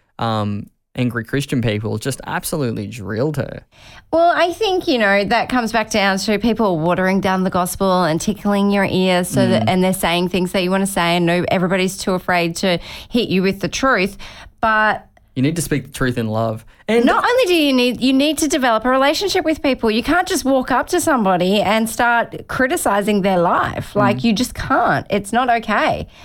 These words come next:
Speaker 2: And it's not loving. <laughs> So,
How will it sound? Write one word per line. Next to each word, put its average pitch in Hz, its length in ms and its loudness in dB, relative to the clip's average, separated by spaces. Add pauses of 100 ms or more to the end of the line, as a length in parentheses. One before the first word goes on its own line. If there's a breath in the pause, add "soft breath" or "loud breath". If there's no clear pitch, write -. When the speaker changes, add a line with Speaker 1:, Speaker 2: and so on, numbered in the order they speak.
(340 loud breath)
Speaker 2:
And 220 240 2
it's 233 180 -2
not 254 160 2
loving. 233 460 0
<laughs> - 40 -20 (360)
So, 214 680 2